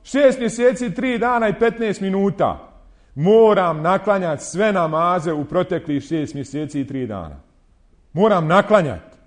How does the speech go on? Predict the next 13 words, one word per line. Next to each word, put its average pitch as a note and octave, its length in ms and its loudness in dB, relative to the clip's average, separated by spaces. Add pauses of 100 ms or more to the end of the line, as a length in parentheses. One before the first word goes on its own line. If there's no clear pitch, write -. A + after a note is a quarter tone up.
(920)
I F#3 140 2
opet C#4+ 320 6
moram A#3+ 300 6
klanjat.” A2 300 -2 (2250)
Žensko G3+ 420 2
je F#3+ 60 2
Allah G#3 320 2
dao E3+ 300 4
olakšicu. - 520 -4 (1700)
Ali C3 180 -6
muška A#3 380 0
nije A#3 260 -2
poštedio. E3 560 -4